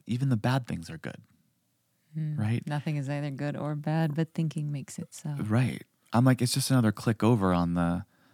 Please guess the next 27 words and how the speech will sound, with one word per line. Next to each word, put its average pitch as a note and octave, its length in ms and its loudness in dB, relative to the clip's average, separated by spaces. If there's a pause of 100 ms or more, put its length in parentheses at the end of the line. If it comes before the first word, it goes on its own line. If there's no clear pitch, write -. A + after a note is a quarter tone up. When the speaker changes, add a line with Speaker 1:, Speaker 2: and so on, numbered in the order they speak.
(120)
Speaker 1:
on G2 140 2
the F#2+ 80 4
Mario G2 340 8
Brothers G#2 480 4
Speaker 2:
On E2+ 80 2
the - 80 0
infinite - 500 6
Speaker 1:
Nintendo." G#3+ 60 6
Speaker 2:
video E3+ 260 10
game F3 300 6
of D#3+ 140 6
life. E3+ 240 4
Speaker 1:
Yeah. E3 340 2 (720)
And B2 340 4 (760)
I'm B2 180 2
like, C3+ 260 2
"I B2 160 6
get D#3 160 2
to C3+ 100 0
feel C3 340 2
the G#2 120 2
doubt G#2 520 2
so - 200 -2
that," F#2+ 280 0 (3500)
thank B2+ 320 2
you, G#2+ 80 4
doubt. E2 340 -2